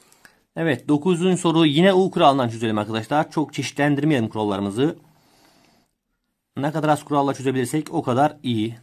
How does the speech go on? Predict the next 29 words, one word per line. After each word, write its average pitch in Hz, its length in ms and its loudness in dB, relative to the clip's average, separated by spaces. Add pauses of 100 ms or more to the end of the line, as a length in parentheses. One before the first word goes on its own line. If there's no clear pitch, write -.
(200)
Tek 156 220 -8
bir 139 60 -6
kuralı 123 340 -2
öğrenelim, 131 420 -2
iyi 123 180 2
öğrenelim. 98 320 -2 (380)
C 175 240 0
noktasından 147 680 0 (120)
üçüncü 156 540 0
bir 120 160 2
paralel 131 580 2
doğruyu 120 400 4
da 127 320 0
ben 127 200 0
çekiyorum. 98 420 -10
Şimdi 113 420 -4
sola 151 360 -2
bakan 156 360 0
bir 147 100 2
U 147 200 6
yok 165 220 4
mu? 95 200 -10 (460)
Burası 147 320 -2
yüz 151 140 -2
otuzsa 135 640 -2
buraya 143 200 2
ne 143 260 -2
kaldı 127 300 -4
arkadaşlar? 120 520 -2